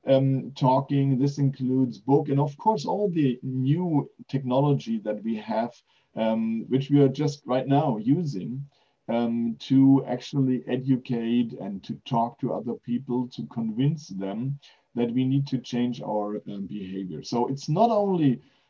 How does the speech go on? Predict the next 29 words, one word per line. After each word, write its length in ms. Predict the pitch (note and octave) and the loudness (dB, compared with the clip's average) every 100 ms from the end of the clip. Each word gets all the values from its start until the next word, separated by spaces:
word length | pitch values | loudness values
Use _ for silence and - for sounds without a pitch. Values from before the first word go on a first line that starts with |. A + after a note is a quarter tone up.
| _ | _
long-term 500 | C#3 D#3 C#3+ D3 C#3 | 2 2 2 4 4
evolution, 640 | C3+ B2+ B2+ D3 C#3+ F#3 C#3+ | 4 2 4 4 2 -4 -4
it's 300 | A2 - - | -6 -12 -14
short-term 880 | - C3+ C#3 C#3+ C#3 C3+ C3+ C3+ | -2 0 0 2 0 2 2 0
cultural 840 | C3+ A#2+ C3 C3 B2 A#2+ A#2 A#2 A2 | -2 -4 -4 -2 -2 0 0 -2 -4
evolution 720 | A2 A#2 A#2 B2+ - C#3+ D3 | -6 -4 -2 -4 -2 0 0
that, 400 | A2+ G#2 A2 A2 D3 - | -2 -2 -2 -4 -12 -10
um, 360 | G#2+ G#2 G#2+ G2+ | -8 -6 -8 -4
we 300 | A2+ A#2 A#2 | 0 0 0
are 260 | - G#2 - | -2 -6 -4
able 520 | A2 B2+ B2+ A#2+ A#2 - _ _ _ | -2 -2 0 -2 -2 -6 _ _ _
to 120 | - | -8
follow 460 | C#3 A#2+ B2 D3 C#3 | -4 0 2 2 0
and 260 | G2 G#2+ - _ | -2 -10 -16 _
to 240 | A#2+ A2 - | -6 -6 -8
adapt. 540 | G2+ F#2+ A#2 - - | -10 -2 -2 -2 -6
And 260 | - F#2+ G2 | -8 -8 -4
that 180 | B2+ D#3 | -2 0
is 140 | C#3 | -2
my 200 | C3+ B2 | 0 -2
hope. 360 | A2+ C#3+ A#2 C#3+ - _ | 0 0 0 -2 -12 _
And 400 | G#2+ G#2+ G#2+ G#2 - _ _ | -8 -6 -6 -8 -12 _ _
one 220 | A2+ F3+ | 0 2
of 140 | F#3 C#3 | 2 0
the 120 | B2 | -2
important 560 | A#2 - D3 C#3+ B2+ - - | -4 -2 -2 -2 -6 -8 2
things 460 | C#3+ C#3 C3+ - | 4 6 4 0
is 400 | - A#2+ A#2 A#2 - | -4 -2 -2 -4 -6
that 380 | A2 A2 G#2+ | -4 -2 -4